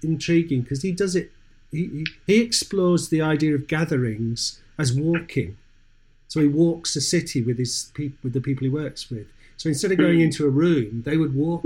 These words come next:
Speaker 1: and
Speaker 2: Mm.
Speaker 1: talk, a bit like we did in the
Speaker 2: Mm.
Speaker 1: forest at Milmont, you know?
Speaker 2: Exactly.
Speaker 1: Uh,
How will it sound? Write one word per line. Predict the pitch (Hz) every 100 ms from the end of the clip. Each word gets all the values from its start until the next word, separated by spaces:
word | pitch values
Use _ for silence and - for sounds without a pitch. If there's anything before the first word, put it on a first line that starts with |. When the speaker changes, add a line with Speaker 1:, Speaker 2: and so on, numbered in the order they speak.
| 151
Speaker 1:
and | 147
Speaker 2:
Mm. | 135
Speaker 1:
talk, | 170 156 110 -
a | -
bit | 190
like | 185 156
we | 147
did | 156 147
in | 147
the |
Speaker 2:
Mm. | 147 135
Speaker 1:
forest | 143 139 135 147
at | 131
Milmont, | 147 156 110 - -
you | 135
know? | 147 156 - -
Speaker 2:
Exactly. | 156 - 151 - 117 -
Speaker 1:
Uh, | 151